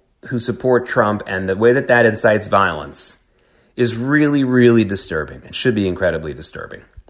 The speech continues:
And I'm happy to say that in some of the instances, the Jews for Trump at the rallies fought back very well from people who were trying to attack them. It wasn't like they just ran away, and that was a good sign. But folks,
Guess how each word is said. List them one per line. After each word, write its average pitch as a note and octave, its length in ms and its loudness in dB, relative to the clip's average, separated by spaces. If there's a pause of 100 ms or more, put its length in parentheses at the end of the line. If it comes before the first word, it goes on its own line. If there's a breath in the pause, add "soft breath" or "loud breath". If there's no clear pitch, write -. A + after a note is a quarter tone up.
(1200)
And G2 400 0 (120)
I'm G#2 100 -2
happy F3 240 4
to B2+ 80 2
say B2 180 4
that A2 160 4
in G2+ 220 -2
some D#3 240 2
of C3+ 60 4
the G#2 140 0
instances, F#2 680 -6 (500 soft breath)
the A#2 120 0
Jews B2+ 260 0
for - 120 0
Trump A#2 360 2
at G2+ 160 2
the G2 80 0
rallies G#2 360 2
fought A2 380 2
back A2 400 2 (200)
very A#2+ 240 4
well F#2+ 460 2
from - 180 -8
people G2 220 -6
who G#2+ 60 -2
were G2+ 120 -2
trying G2 280 -2
to F#2 120 -6
attack A2+ 340 0
them. - 160 -8
It D#2+ 100 -12
wasn't F#2+ 260 -4
like F2+ 160 -6
they F2+ 140 -2
just E2+ 140 -10
ran F#2 200 0
away, E2 440 0
and F2 140 -8
that F2+ 120 -4
was G2+ 120 -4
a F2+ 60 -6
good D#2 160 -10
sign. - 300 -14 (1500)
But B2+ 140 2
folks, - 540 2